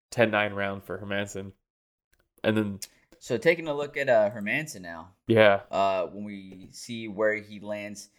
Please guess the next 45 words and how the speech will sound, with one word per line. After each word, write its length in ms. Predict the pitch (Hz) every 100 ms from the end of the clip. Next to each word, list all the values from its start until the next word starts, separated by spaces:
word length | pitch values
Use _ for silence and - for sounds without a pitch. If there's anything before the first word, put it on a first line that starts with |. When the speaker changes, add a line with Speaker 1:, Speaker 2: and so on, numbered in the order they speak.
| _ _
Speaker 2:
he 60 | 131
was 120 | 127
ranked 200 | 147 139
seventh, 460 | - 123 110 104 - _ -
I 80 | 104
think, 220 | 117 110
right? 260 | 113 123 -
Speaker 1:
I 680 | - _ _ _ _ _ -
think 100 | 117
so, 180 | 117 101
yeah. 240 | 98 95 - - - _ _ - - - _ _
Speaker 2:
Yeah. 300 | 101 107 98 - _ _
So 340 | - 120 110
he's 200 | 104 110
ranked 200 | 127 127
seventh. 340 | - 120 120 110
We 80 | 107
got 180 | 110 101
a 240 | 95 90 - _ _ _ _ _ 95
Darren 400 | 120 135 135 135
Till. 340 | 143 131 117
I 60 | 127
don't 100 | 180
think 100 | 190
he 80 | 156
has 140 | 131
anything 300 | 131 110 104
booked. 420 | 117 156 156 - - - _ - - - - _
Speaker 1:
Till 280 | - 135 131
is 160 | 131 127
fighting 360 | 127 123 117
Brunson. 440 | 107 107 104 98 98 _ _ _ 123 123 _ _ - - _ _ _ _ _ - - - -
Speaker 2:
Okay, 320 | 113 110 98
so 120 | 98
we 60 | 101
got 200 | 101 98
Till 160 | 123
versus 320 | 117 117 120 107
Brunson. 420 | 104 95 92 107
Speaker 1:
In 80 | 101
August. 540 | 98 104 98 95 -
Speaker 2:
Jared 180 | 123 123
Cannonier 440 | 127 120 117 117
is 120 | 113
fighting 380 | - 120 113 110